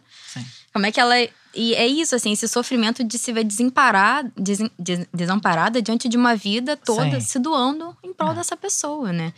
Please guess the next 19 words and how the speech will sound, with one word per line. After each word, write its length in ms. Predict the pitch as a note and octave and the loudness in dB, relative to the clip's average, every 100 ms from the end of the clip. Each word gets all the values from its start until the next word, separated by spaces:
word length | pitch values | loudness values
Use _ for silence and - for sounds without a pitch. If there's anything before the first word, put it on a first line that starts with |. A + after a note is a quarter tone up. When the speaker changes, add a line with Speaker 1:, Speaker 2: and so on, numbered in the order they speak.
| - - - - - | -14 -20 -20 -20 -8
Speaker 2:
Então, 400 | F3 - E3+ F#3 | -6 0 0 0
assim, 340 | A3+ - F#3+ | -2 -2 0
é, 240 | F#3 - G3 | 0 0 0
é, 60 | - _ | -2 _
é 100 | G#3 | 0
um, 140 | A3+ G#3 | 0 2
é 80 | A3 | 0
um 100 | A3 | 0
outro 180 | C#4+ - | -2 -2
contexto. 360 | B3+ F#3 F3 | 0 0 0
Ela 80 | G3 | 0
não 60 | A#3 | -2
se 140 | D#4 | -4
sente 260 | D4 D#4+ D#4 | -4 -6 -8
posse 480 | - G3 F#3 F3 F3 | -2 2 2 2 -2
daquela 300 | E3+ E3 D#3+ | -2 -2 -2
pessoa. 400 | E3 - E3 D#3 | -4 -6 -2 -2
Ela 160 | D#3 | -2
só, 140 | E3 | -2